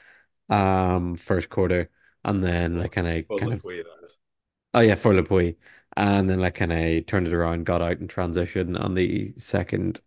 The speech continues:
Speaker 1: quarter was twenty-six ten, which is nasty. Um, yeah, they just,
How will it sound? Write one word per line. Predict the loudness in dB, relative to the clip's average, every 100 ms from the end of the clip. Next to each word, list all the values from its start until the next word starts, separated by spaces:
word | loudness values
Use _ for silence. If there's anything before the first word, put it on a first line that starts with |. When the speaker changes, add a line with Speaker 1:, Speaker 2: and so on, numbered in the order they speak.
| -4
Speaker 1:
quarter | 2 2 2
was | -4 -10
twenty-six | -4 -4 -4 -6 -6 -10 -6 -6 -4 -10 -10 -14 _
ten, | -6 -2 -2 -2 -8 -14 _ _ -20 -20 -20 -20 -20 -20 _ -4
which | 0 2
is | 4 0 -2 _ -6
nasty. | 0 2 2 -4 -6 -6 -6 -20 -20 -20 _ 2
Um, | 4 6 6 4 4
yeah, | 4 6
they | 8 8
just, | 6 2